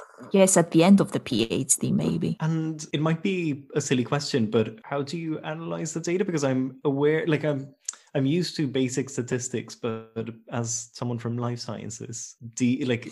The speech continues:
Speaker 2: there are some parts regarding numbers that are a bit beyond us, kind of thing?
Speaker 1: Well, it's not a silly question at all. I think, like, the, the whole ambient noise tomography business, let's say, it's based on the, um, on the method, which is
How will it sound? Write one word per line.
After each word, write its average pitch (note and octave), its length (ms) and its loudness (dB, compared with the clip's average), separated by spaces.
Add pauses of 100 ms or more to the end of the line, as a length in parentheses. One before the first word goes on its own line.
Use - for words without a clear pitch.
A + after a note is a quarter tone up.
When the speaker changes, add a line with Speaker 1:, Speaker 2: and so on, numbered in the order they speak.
(120)
Speaker 2:
there C3 140 2
are B2 60 0
some C3+ 240 -2
parts B2+ 400 -6
regarding A#2 440 -2
numbers A2+ 460 -4
that B2 140 -8
are A#2 420 -8
a A#2 60 -8
bit A#2+ 200 -8
beyond A#2+ 380 -8
us, - 320 -12 (140)
kind C#3 120 -4
of C#3 60 -8
thing? E3 280 -8 (220)
Speaker 1:
Well, G3 220 6
it's A3+ 180 4
not F#3+ 400 6
a G3+ 60 4
silly F#3 380 4
question G3 580 4 (100)
at D#3+ 200 0
all. E3 340 6 (340)
I F#3 120 6
think, A3 360 8
like, F#3 300 6
the, E3 560 4
the E3 60 4
whole G3 360 4
ambient G3 420 8
noise F3+ 360 6
tomography E3 960 2 (180)
business, D#3+ 440 2
let's D#3 220 0
say, D3+ 160 4
it's - 260 2
based F3 580 8
on E3 240 6
the, D3+ 600 2
um, D3+ 380 -6
on E3+ 140 4
the D#3 100 2
method, D#3+ 560 6
which F3 280 4
is E3+ 240 2